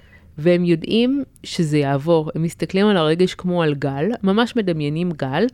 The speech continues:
והם יודעים שהם יכולים לבד גם להיות שם, להיות עם עצמם, גם בלי לקרוס, ומצד שני הם יכולים להיות בקשר, בלי לפתח תלות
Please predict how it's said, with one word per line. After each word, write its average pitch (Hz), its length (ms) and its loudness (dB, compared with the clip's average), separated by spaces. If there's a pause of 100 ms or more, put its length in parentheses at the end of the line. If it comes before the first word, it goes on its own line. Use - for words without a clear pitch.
(580)
והם 175 200 2
יודעים 262 640 0 (180)
שהם 165 240 -4
יכולים 170 360 0
לבד 175 320 2
גם 156 200 -2 (400)
להיות 175 540 2
שם, 131 340 -8 (120)
להיות 175 300 0
עם 185 120 0
עצמם, 175 480 -2
גם 147 200 -2
בלי 180 160 2
לקרוס, 196 640 0 (640)
ומצד 180 840 0
שני 240 280 0
הם 202 60 2
יכולים 180 320 0
להיות 196 280 2
בקשר, 190 640 -4 (320)
בלי 160 280 0
לפתח 165 540 -4
תלות 190 280 -2